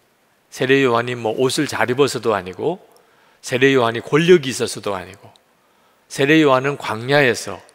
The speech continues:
약대 털옷을 입고, 그리고 메뚜기와 석청을 먹고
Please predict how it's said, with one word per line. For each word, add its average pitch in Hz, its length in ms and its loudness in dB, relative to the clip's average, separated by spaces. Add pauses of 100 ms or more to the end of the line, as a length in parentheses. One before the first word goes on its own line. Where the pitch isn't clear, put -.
(760)
약대 131 720 2
털옷을 156 500 -2
입고, - 280 -16 (920)
그리고 104 180 -10
메뚜기와 110 540 0
석청을 139 540 -6
먹고 98 440 -14